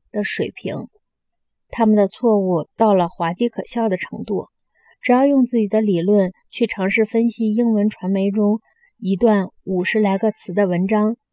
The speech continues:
他们就可以知道自己错到了什么程度。如果不用俗语里的套话，米诺斯先生该怎么办呢？广告客户又能做什么呢？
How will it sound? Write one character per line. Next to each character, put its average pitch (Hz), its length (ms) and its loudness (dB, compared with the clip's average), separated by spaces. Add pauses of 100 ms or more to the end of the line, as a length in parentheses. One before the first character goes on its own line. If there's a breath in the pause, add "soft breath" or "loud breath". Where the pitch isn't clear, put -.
(200)
他 233 160 2
们 226 140 6
就 226 180 4
可 220 160 -2
以 208 100 2
知 214 180 -2
道 185 200 2
自 220 200 4
己 180 140 -8
错 - 240 0
到 208 140 0
了 175 100 0
什 - 160 -6
么 165 120 -6
程 - 280 -8
度。 196 220 -2 (840)
如 233 200 2
果 220 140 6
不 220 180 -2
用 214 220 4
俗 196 240 0
语 226 140 4
里 180 160 -2
的 - 120 -12
套 226 280 -4
话， 180 300 -2 (340)
米 220 160 4
诺 269 160 6
斯 269 160 -4
先 269 220 2
生 240 140 2
该 247 140 0
怎 214 160 -4
么 - 100 -8
办 202 300 0
呢？ 180 160 -4 (480)
广 180 220 2
告 202 160 2
客 220 240 -4
户 208 360 2
又 233 160 4
能 190 220 2
做 247 200 0
什 185 140 -4
么 165 120 -6
呢？ 170 180 -2